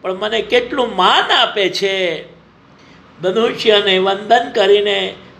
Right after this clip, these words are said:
પ્રભુએ અનાયાસે તે ઉઠાવ્યું. વીજળીને ચમ-, જેમ ચમકારો થાય તેમ ધનુષ્ય ચમક્યું. એવો પ્રકાશ નીકળ્યો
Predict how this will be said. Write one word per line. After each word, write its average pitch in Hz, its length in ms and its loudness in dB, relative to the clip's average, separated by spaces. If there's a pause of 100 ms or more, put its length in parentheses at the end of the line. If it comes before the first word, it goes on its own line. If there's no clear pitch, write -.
(100)
પ્રભુએ 190 500 4
અનાયાસે 208 760 2
તે 196 220 0
ઉઠાવ્યું. 202 680 2 (760)
વીજળીને 240 680 -2
ચમ-, - 880 -6
જેમ 208 200 2 (220)
ચમકારો 320 680 2
થાય 180 460 -2 (440)
તેમ 202 280 -6
ધનુષ્ય 208 560 -2
ચમક્યું. 214 920 0 (540)
એવો 196 220 4
પ્રકાશ 196 720 0
નીકળ્યો 208 800 -4